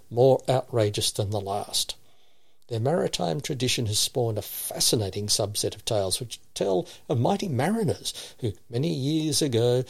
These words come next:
many generations ago, not only circumnavigated the island of Jalox, but circumnavigated the whole continent, that is, the world below the war in the heavens.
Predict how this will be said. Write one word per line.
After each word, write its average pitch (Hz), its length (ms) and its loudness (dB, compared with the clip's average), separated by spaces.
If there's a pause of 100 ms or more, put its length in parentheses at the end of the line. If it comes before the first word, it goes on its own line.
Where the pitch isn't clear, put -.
(180)
many 185 400 2
generations 113 760 2
ago, 120 280 0 (280)
not 156 260 -4 (140)
only 123 340 0
circumnavigated 113 1120 2
the 110 140 -4
island 104 340 -6
of - 160 -12
Jalox, 170 560 0 (400)
but - 120 -6
circumnavigated 123 1300 2
the 113 140 2
whole 113 240 4
continent, 117 720 0 (260)
that 113 180 -2
is, 117 320 0
the 107 80 -2
world 110 400 2
below 107 300 -2
the 107 120 -4
war 104 240 -4
in 101 60 -4
the 104 100 -6
heavens. 107 440 -4